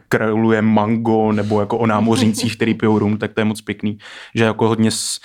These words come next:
se snažila skládat takový intimní věci nebo písničky, díla, které byly určený jenom jako těm,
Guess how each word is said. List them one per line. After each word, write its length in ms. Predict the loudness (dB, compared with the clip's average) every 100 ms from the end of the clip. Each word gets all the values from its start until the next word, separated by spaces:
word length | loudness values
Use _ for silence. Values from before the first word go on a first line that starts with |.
| -16 -6
se 80 | -2
snažila 340 | 0 2 0
skládat 400 | -2 -2 -2 -2
takový 260 | -4 -4 -2
intimní 460 | 0 2 2 4
věci 500 | 2 0 -2 -2 0 -2
nebo 340 | -2 -2 -2 -6 -10
písničky, 500 | -4 -2 -2 -2 -2
díla, 320 | 0 2 0
které 260 | -2 -4
byly 160 | -2 -2
určený 280 | -2 -2 -2
jenom 200 | 0 0
jako 160 | -2
těm, 340 | -4 -2 -2